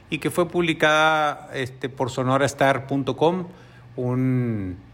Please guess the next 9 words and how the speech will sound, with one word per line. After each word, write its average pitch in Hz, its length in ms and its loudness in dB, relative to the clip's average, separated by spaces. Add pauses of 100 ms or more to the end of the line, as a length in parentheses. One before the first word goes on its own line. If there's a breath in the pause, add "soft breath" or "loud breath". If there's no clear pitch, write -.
(180)
una 135 160 0
plataforma 123 600 0
digital 127 840 0
positiva 127 680 -2
y 120 60 -2
diferente 160 840 -2 (360 loud breath)
que 120 120 -4
siempre 123 680 0
intentará 120 760 0